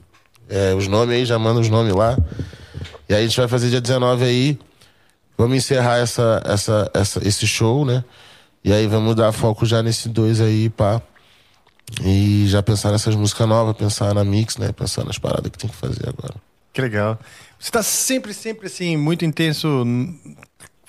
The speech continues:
Speaker 2: com o presente, claro, mas você tem um olhar dos seus planos futuros, né?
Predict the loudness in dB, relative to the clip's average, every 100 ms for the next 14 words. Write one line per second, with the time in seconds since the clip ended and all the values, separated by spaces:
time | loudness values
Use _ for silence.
0 | -20 _ _ _ -4 -2 -2 -4 -2 0
1 | -2 -2 0 0 0 -2 -2 -4 -14 -20
2 | _ -14 -2 0 2 2 2 0 -4 -10
3 | -6 -4 -4 -4 -4 -6 -8 -4 -4 -4
4 | -6